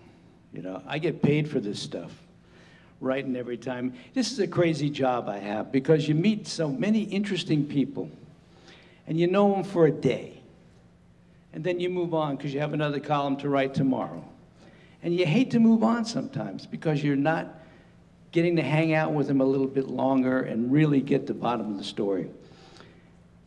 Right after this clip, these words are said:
And, uh, with you guys, I got to hang on because Art Sherman would call me every Monday. And he said, "Get your butt down here and write about us." He's doing well over there, isn't he?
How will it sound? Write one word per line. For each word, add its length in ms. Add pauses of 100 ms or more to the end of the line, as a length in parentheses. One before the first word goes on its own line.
(140)
And, 440
uh, 420
with 180
you 140
guys, 580 (140)
I 140
got 240
to 80
hang 280
on 360
because 320
Art 240
Sherman 420
would 160
call 180
me 240
every 280
Monday. 680 (1200)
And 140
he 80
said, 320
"Get 220
your 80
butt 360
down 360
here 440 (540)
and 180
write 220
about 320
us." 300 (1120)
He's 220
doing 320
well 180
over 220
there, 180
isn't 160
he? 140